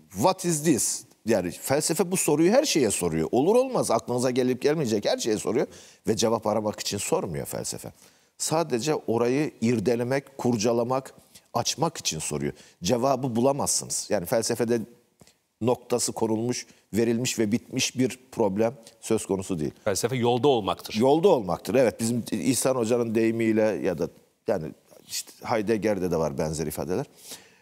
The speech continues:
Speaker 1: Ee, dolayısıyla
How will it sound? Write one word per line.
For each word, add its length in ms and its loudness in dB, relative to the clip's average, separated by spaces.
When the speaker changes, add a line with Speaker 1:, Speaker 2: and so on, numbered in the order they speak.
Speaker 1:
Ee, 260 2
dolayısıyla 680 2